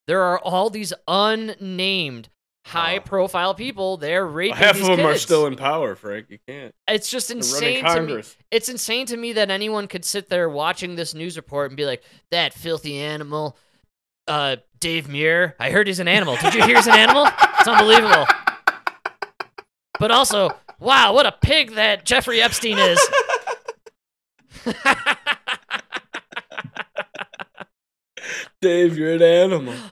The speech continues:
Speaker 1: <laughs> But I, I'm serious. Like, how can you, how can you watch that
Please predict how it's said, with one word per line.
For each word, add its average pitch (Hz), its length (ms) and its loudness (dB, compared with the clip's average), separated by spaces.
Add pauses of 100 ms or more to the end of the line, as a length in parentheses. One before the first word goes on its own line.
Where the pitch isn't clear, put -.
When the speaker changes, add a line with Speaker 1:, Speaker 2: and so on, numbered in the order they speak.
(100)
Speaker 1:
<laughs> 185 720 -4 (920)
But 220 300 -6 (320)
I, 254 160 0
I'm 247 160 0
serious. 277 320 -6
Like, 208 140 -4
how 233 180 -2
can 285 220 -12
you, 254 320 -12 (480)
how 302 60 -14
can - 160 -20
you 392 100 -12
watch 240 380 -10
that 101 340 -10